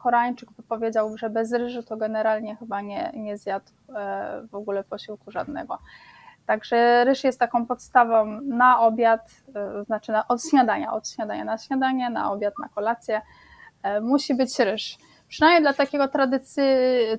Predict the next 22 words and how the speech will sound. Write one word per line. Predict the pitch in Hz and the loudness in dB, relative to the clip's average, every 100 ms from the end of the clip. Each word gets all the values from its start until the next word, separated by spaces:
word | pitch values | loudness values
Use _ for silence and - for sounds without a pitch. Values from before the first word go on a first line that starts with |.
| _ | _
tradycjonalisty | 262 247 262 262 - 247 247 233 220 - | 0 2 2 -2 -2 2 2 2 -4 -10
Koreańczyka, | - 220 202 196 208 180 | -16 -14 -14 -14 -12 -14
prawda? | - 202 226 233 240 | -12 -14 -6 -6 -4
Czyli, | - 214 208 208 - _ _ _ _ - | -8 -10 -10 -12 -16 _ _ _ _ -10
e, | 220 208 | -6 -4
oczywiście | 226 262 247 - | -4 -4 -2 0
jest | 254 - | -2 2
teraz | 247 254 | 2 4
wiele | 247 240 | 4 4
osób, | 233 233 | 2 -4
które | _ 240 226 | _ -2 2
jada | 226 220 | 4 2
w | 220 | 0
stylu | - 233 | -2 0
europejskim, | 233 240 247 254 294 - - 226 | 4 4 4 2 -2 -4 -8 -6
zjedzą | 226 226 | -4 -4
sobie | 233 233 | -4 -4
tosta | 233 262 - 214 | -4 -6 -2 -2
i | 233 220 | 0 2
jogurt | 220 226 226 226 - | 2 2 -2 0 -2
na | 214 | -2
przykład. | - 226 - 214 | -4 -8 -4 -6